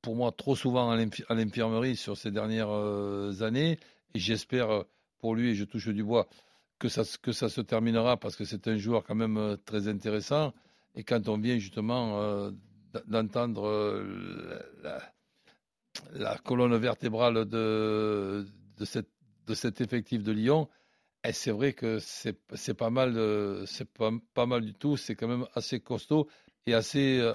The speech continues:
as-, assez complémentaire. Mais je dis point d'interrogation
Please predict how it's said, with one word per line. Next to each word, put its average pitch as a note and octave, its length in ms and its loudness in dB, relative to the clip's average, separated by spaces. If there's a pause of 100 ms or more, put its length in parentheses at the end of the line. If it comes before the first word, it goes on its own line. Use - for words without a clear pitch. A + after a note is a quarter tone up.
as-, A2+ 220 0
assez B2 220 -2
complémentaire. A2+ 720 0
Mais B2+ 340 2
je A2+ 100 -2
dis C#3 220 -2 (140)
point D#3 120 8
d'interrogation C3+ 720 0